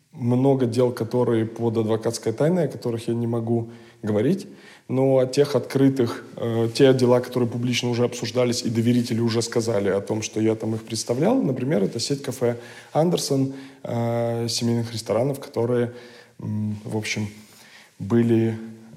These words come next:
эм, скажем так, у них разные неурядицы, как мне кажется, с конкурентами или людьми, которые им завидовали и, в общем, хотели частичку их бизнеса немного себе забрать. Поэтому, мне кажется, мы достаточно успешно их защитили.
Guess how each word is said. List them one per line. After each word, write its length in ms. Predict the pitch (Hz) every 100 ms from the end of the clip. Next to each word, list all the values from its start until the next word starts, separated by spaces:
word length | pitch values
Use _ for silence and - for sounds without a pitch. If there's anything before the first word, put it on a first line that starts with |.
| 120
эм, 320 | 104 104 104 - - _ -
скажем 380 | - 110 107 110
так, 240 | 110 113
у 40 |
них 300 | 107 113 113 - -
разные 360 | 120 120 113 117
неурядицы, 800 | 117 117 123 143 127 117 113 110
как 220 | - -
мне 100 | 120
кажется, 260 | 117 113 110
с 60 |
конкурентами 680 | - 110 113 123 135 123 113
или 80 | 113
людьми, 400 | 113 113 113 117
которые 480 | 117 117 113 113 110 -
им 240 | 135 117 110 - - - - - -
завидовали 960 | - 107 110 127 113 110 110 107 107 104
и, 40 |
в 80 | 104
общем, 260 | 107 - 110
хотели 600 | 117 113 110 110 107 104 -
частичку 520 | - 110 110 - 113
их 100 | 110
бизнеса 460 | 107 113 110 110 107
немного 360 | 110 110 107
себе 220 | 107 110 113
забрать. 400 | 110 120 131 - - - - - _
Поэтому, 300 | 113 113 113
мне 100 | 113
кажется, 260 | 117 - 110
мы 80 |
достаточно 380 | 107 107 113 101
успешно 360 | 104 113 113 104
их 60 |
защитили. 480 | 104 - - - -